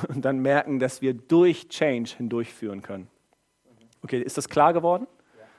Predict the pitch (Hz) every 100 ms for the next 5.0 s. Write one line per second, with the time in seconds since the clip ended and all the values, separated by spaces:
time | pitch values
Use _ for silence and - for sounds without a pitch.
0 | _ _ 120 - - - - - _ _
1 | - - 127 139 160 147 135 127 135 120
2 | 113 117 123 - 135 156 143 123 135 135
3 | 139 127 143 135 - - 123 123 127 120
4 | - 131 - 107 - 117 - 120 95 -